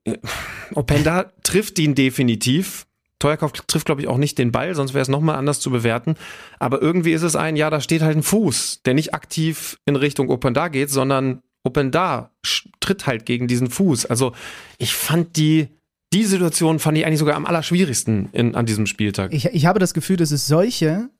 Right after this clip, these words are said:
Speaker 2: Fouls früher einfach nicht gab. Ich kann mich nicht
Speaker 1: <laughs>
Speaker 2: erinnern, dass als ich mit Bundesliga aufgewachsen bin,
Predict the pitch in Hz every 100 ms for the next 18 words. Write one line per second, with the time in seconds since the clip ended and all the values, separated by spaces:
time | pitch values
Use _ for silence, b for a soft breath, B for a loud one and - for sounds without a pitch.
0 | _ _ _ _ - - 170 160 156 -
1 | - - _ _ _ - 233 190 185 180
2 | 180 - 156 - - _ _ - - 247
3 | 247 202 240 311 - - 208 180 196 262
4 | 175 - 185 175 185 190 160 240 240 208
5 | 196 - 151 147 160 139 175